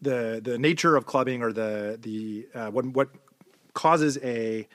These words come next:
nail to be clubbed is when the normally concave angle of the nail bed becomes convex.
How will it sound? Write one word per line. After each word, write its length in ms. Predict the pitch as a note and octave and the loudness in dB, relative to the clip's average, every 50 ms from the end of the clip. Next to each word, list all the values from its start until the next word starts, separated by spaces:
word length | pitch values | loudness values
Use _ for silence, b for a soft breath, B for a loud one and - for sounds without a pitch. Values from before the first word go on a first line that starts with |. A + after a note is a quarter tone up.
| b b b C3 | b b b -2
nail 240 | C3+ C#3 C#3 C3 | 2 2 2 2
to 120 | B2+ - - | 2 -2 -8
be 280 | G2+ - C3+ C3+ C3+ | -8 -4 -2 -2 -2
clubbed 540 | C3 - - - G3+ F#3 E3 C#3+ C3 B2 A#2+ | -2 -4 -6 -2 0 2 4 4 2 0 0
is 180 | C3+ C#3 A#2+ A#2 | -2 -4 -4 -2
when 240 | A#2+ B2+ B2 A#2+ A2 | -4 -6 -6 -4 -6
the 240 | A2+ A2+ A2+ A#2 | -4 -4 -4 -4
normally 380 | A2 B2 C3+ C3+ C3 B2 A#2+ A2+ | -2 -2 -2 0 0 -2 -4 -6
concave 840 | - - - - A#2+ A2+ A2+ G#2+ - - - D#3 D3+ D3 D3 C#3 B2+ C3+ | -8 -10 -10 -8 -6 -6 -8 -8 -12 -8 -4 -2 0 2 2 0 0 -2
angle 340 | B2+ B2+ B2+ B2+ A#2 A2 G#2+ G#2+ | -8 -8 -6 -4 -4 -4 -4 -4
of 60 | G2 | -4
the 80 | A2 | -4
nail 200 | B2 D3+ E3+ D#3+ | -4 -2 -2 -2
bed 240 | B2+ B2 A2 A2 - B B B B B | 0 -2 -4 -4 -6 B B B B B
becomes 380 | - - - - B2 A2 A2 - | -12 -10 -6 -4 -4 -4 -4 -6
convex. 840 | - - - A2+ G2+ F#2+ F#2 F2+ - G#2+ A2+ F#2+ - _ - - - | -8 -8 -8 -8 -8 -8 -10 -10 -6 -6 -6 -6 -6 _ -16 -16 -16